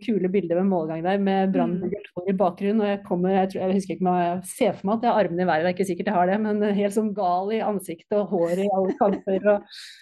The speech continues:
Speaker 1: bare jubler, for jeg skjønner at nå, dette, nå kommer det til å gå, liksom. Og, ja, nei, det
Speaker 2: Og i løpekjole.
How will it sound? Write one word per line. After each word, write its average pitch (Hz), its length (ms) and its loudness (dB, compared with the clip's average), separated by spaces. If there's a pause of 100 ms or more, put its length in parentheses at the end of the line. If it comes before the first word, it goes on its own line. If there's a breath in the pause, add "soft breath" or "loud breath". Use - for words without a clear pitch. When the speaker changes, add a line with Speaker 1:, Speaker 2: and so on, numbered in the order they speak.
Speaker 1:
bare 226 180 0
jubler, 214 460 -2
for 240 100 0
jeg 226 60 2
skjønner 190 360 0
at 214 80 0
nå, 208 200 2 (240)
dette, 233 500 -2
nå 214 300 2
kommer 180 260 2
det 185 60 -8
til 208 120 -2
å 196 40 -4
gå, 180 220 0
liksom. 254 360 -2
Og, 220 720 -2
ja, 190 120 -2 (140)
nei, 240 140 2
det 226 460 -2
Speaker 2:
Og 214 200 0
i 220 80 -2
løpekjole. 196 600 -6